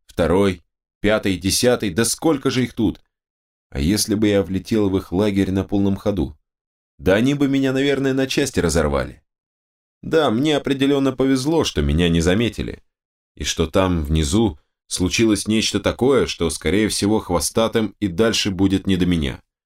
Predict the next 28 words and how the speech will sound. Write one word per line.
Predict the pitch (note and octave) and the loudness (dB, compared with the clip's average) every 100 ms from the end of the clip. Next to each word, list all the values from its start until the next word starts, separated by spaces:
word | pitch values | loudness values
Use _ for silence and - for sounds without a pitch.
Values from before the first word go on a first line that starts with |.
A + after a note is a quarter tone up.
| _ _ _ - | _ _ _ -14
Похоже, | C#2 G2 F2+ | -6 -2 -2
там | F2 F2 | -2 0
разразилась | E2+ D#2+ D#2+ C#2+ G2+ G2+ - | 0 -2 -2 0 0 0 -2
нешуточная | F2+ D#2+ - F#2+ G2 - F#2+ F2 | -4 -4 -2 -2 -2 -4 -4 -2
потасовка. | - D#2 E2 E2 - - - _ _ _ _ _ _ | -2 -2 -2 -2 -4 -12 -20 _ _ _ _ _ _
И | D2 | -2
вот | D2 F2+ - | -2 -2 -2
только | A#2+ G#2+ B2 | -2 -2 -4
с | - | -4
кем? | - C3+ - - _ _ _ _ _ - | -2 -4 -4 -12 _ _ _ _ _ -10
Конечно, | F2 B2 D#3 - D2+ | -4 -2 -2 -2 -4
в | |
джунглях | C2+ G#2+ G#2+ G2+ - | 0 2 2 0 -2
полно | - D#2+ F#2 D#3+ | -4 -2 0 -2
всяких | - E2+ C#2+ B1+ D2+ | -2 -4 -4 -6 -6
опасных | D2+ - - F#2 | -2 -4 -4 -6
тварей, | A#2 G#2+ C#2 C2+ _ _ _ - | 0 0 0 -6 _ _ _ -6
но | E2 | -6
почему-то | - - A2+ A#2+ | -4 -2 -2 -2
мне | G2+ F#2+ | -2 -2
кажется, | - C3 A#2+ F2 - | -2 -2 -2 -4 -8
что | - - D#2+ | -8 -4 -2
у | |
ванаров | F2 G#2 B2+ G2 - _ _ _ | 0 0 0 0 -4 _ _ _
здесь | D2 D2+ B2 A#2+ G#2+ | -10 0 0 0 -2
естественных | A2 - - B2+ - A#2+ A#2+ G#2+ | -2 -2 -2 -2 -2 -4 -4 -2
врагов | G#2+ G2 G#2+ - | -2 -2 -4 -4
нет. | F2+ A1+ | -6 -6